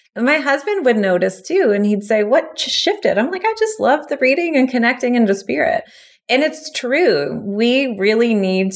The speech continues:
to do what we love and then feel inspired.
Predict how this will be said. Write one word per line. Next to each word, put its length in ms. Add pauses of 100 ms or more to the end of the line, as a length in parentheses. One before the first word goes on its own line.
to 800 (280)
do 220
what 280
we 200
love 400
and 220
then 180
feel 220
inspired. 1080